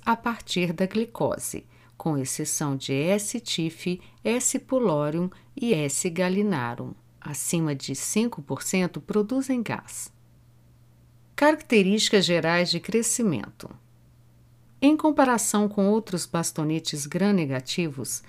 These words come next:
as salmonelas são relativamente resistentes a vários fatores ambientais. A adaptabilidade fisiológica de salmonela é demonstrada por sua habilidade para proliferar em valores de P H entre sete e sete e meio,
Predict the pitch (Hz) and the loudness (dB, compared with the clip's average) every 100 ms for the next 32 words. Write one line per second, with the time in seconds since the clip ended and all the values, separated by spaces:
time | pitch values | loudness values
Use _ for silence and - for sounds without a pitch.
0 | - - 240 - 302 285 254 185 185 190 | -20 -6 -2 2 4 4 4 4 4 2
1 | - 202 196 247 233 - 180 165 180 - | 2 0 2 -2 -2 0 2 2 0 0
2 | 170 180 - - - 160 165 - 151 147 | -2 -2 -4 -10 -4 -2 -2 -4 -4 -4
3 | 135 160 185 180 - 139 - 180 180 165 | 0 0 0 -2 -4 -6 -4 -2 -2 -2
4 | 180 170 170 170 - 104 - - - - | -2 -2 -4 -4 -6 -8 -8 -14 -14 -20
5 | - - - - - 165 170 151 180 208 | -20 -20 -20 -20 -6 0 0 2 0 0
6 | 208 - 170 165 208 214 240 202 131 120 | -2 -4 -2 0 -2 -2 -6 -2 -2 -2
7 | - 135 - 156 139 131 151 151 - 127 | -4 -8 -6 -4 -2 0 0 0 -2 -6
8 | - 135 - 185 196 143 127 147 139 127 | -10 -8 -2 0 0 0 -2 -2 -2 -4
9 | - 226 226 262 254 - 170 160 156 175 | -2 -2 2 2 2 -2 -2 -2 -2 -4
10 | - 208 - 220 220 240 240 170 139 135 | -2 -4 0 0 0 0 -2 -2 -2 -2
11 | 143 139 - 180 185 - 277 254 - 156 | -2 -4 -4 -2 -2 0 0 0 -2 -4
12 | 147 139 151 - 226 226 226 175 135 131 | -2 -4 -4 -4 -2 -2 -2 -2 0 -2
13 | 139 - 208 180 139 151 143 131 - 135 | 0 2 2 2 0 2 0 -4 -8 -6
14 | - 143 165 180 - - - 220 - 240 | -2 -2 -2 -2 -4 -4 -6 -6 -4 -4
15 | 247 - 220 135 123 - | -4 -2 0 0 -2 -6